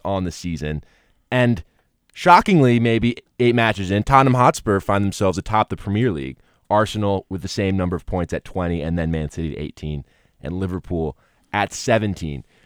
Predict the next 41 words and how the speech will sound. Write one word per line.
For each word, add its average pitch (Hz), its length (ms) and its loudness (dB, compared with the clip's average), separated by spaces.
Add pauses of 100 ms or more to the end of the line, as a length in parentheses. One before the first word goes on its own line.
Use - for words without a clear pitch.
(200)
But 131 100 -2
that 156 160 4
match 185 240 6
between 190 220 0
Arsenal 151 300 4
and 131 60 4
Man 117 160 4
City, 113 160 -2
we've 127 200 2
seen 196 160 0
some 165 120 0
classics 120 520 4
between 104 340 0
these 95 160 0
two 95 180 -6
teams 90 400 -6 (300)
in 110 140 2
previous 107 520 4
years. 87 300 0 (320)
This 196 180 0
one 202 140 8
I 175 80 10
wouldn't 175 220 6
necessarily 127 460 2
call 107 300 8
a 101 40 4
classic 95 500 2
in 90 120 -4
terms 87 260 -4
of 82 160 -6 (640)
the 135 100 0
type 147 320 2
of, 110 160 2
of 107 240 0
soccer 104 360 0
we, 92 120 -4
we 98 160 -6
saw. 98 240 0
It 104 60 2
wasn't 120 240 2
necessarily 98 720 -2